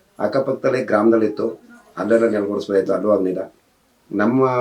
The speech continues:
ಜಮೀನಲ್ಲಿ ತಗೋ ಮಾಡವ ಅಂತಿದ್ವು, ಅಲ್ಲೂ ಆಗಲಿಲ್ಲ. ಇಲ್ಲಿಗೆ ಬಂದು ಅವಾಗ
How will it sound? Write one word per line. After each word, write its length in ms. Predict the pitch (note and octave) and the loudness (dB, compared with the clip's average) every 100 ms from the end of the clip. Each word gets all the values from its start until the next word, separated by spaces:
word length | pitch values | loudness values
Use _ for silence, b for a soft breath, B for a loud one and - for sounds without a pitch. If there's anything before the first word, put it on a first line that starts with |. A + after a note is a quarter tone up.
| A#2+ | 0
ಜಮೀನಲ್ಲಿ 400 | A2+ A#2 A#2 A2 | 2 2 2 0
ತಗೋ 220 | A2 A2 | -2 -2
ಮಾಡವ 300 | G#2+ G#2 G2+ | 0 2 2
ಅಂತಿದ್ವು, 300 | G2+ F#2+ G2 | 0 0 -2
ಅಲ್ಲೂ 200 | F#2+ F2+ | -2 2
ಆಗಲಿಲ್ಲ. 420 | G#2 F#2+ F2 F#2+ - G#2+ | 2 2 -2 -6 -6 -2
ಇಲ್ಲಿಗೆ 300 | A#2+ B2+ C3 | 0 2 2
ಬಂದು 640 | A2+ A#2 A2+ A2 G#2 G2+ _ - | 2 2 2 -2 -6 -10 _ 0
ಅವಾಗ 240 | F#2+ F#2+ | 2 4